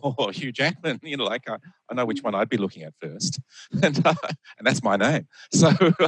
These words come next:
<laughs> so, um, you know, I, I, you know, it, it is kind of, um, it is both more competitive, uh, right now and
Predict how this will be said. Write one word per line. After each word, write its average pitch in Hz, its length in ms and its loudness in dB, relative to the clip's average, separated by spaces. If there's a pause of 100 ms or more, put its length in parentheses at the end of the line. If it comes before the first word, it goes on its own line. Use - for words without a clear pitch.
(300)
<laughs> - 560 -20
so, 123 760 4
um, 117 460 0 (540)
you 170 100 0
know, 110 280 4 (260)
I, - 220 2
I, 143 140 2
you - 100 0
know, 98 200 4
it, 113 120 0
it 135 340 0
is 156 440 2
kind 175 140 -2
of, 165 300 -2 (540)
um, 113 540 -6 (420)
it 127 320 -12
is 127 140 2
both 127 400 4 (220)
more 117 220 0
competitive, 151 760 -4 (260)
uh, 120 80 -12 (300)
right 113 220 0
now 143 440 -6 (120)
and 101 440 -4